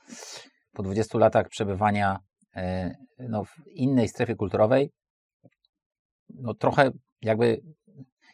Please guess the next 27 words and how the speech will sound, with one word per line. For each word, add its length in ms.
mimo 180
że 80
jestem 220
Polakiem 400
oczywiście 400
i, 400
i 100
rozumiem 360
w 20
pewien 160
sposób, 400
to 100
doznałem 300
szoku. 380
Tak 160
sobie 200
pomyślałem: 540
„A 80
z 60
czego 180
ty 100
się, 100
kobieto, 320
śmiejesz?” 520
Wchodzimy 300
do 80
hotelu 720